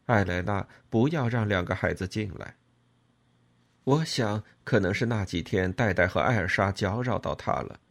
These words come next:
或者说前一天晚上他们惹他生气了。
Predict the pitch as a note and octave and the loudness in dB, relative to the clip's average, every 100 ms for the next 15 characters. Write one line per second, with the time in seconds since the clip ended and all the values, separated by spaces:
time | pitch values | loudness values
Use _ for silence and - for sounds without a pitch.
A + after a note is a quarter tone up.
0 | _ - - - G#3 F3 B2+ - D3 D3+ | _ -20 -20 0 2 4 2 2 0 0
1 | - D3 G3 - E3+ C#3+ F#2 C#2+ C#2+ C3+ | -2 -2 -2 -2 -2 2 2 2 -2 -2
2 | B2 - - - D#3+ D#3 A2+ G2 F2 A2 | -2 -4 -20 -2 0 2 2 2 2 -2
3 | - C3+ C#3 - G3 D3+ - - | -2 -2 -2 -6 -6 -8 -10 -14